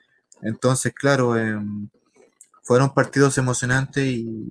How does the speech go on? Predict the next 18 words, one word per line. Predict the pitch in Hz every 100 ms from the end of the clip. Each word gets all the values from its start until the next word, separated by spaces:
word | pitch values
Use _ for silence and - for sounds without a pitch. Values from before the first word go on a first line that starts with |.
| 107
y | 110
yo | 127
creo | 143 143
que | 139
mañana | 120 123 135 135
Palestino | 120 110 - 147
un | 131
hecho | 135 123
que | 117
va |
a | 113
demostrar, | 95 85 - 123
o | 85
sea, | - 85 78 73
Palestino | 85 90 - 110 98
no, |
o | 92
sea, | 87 82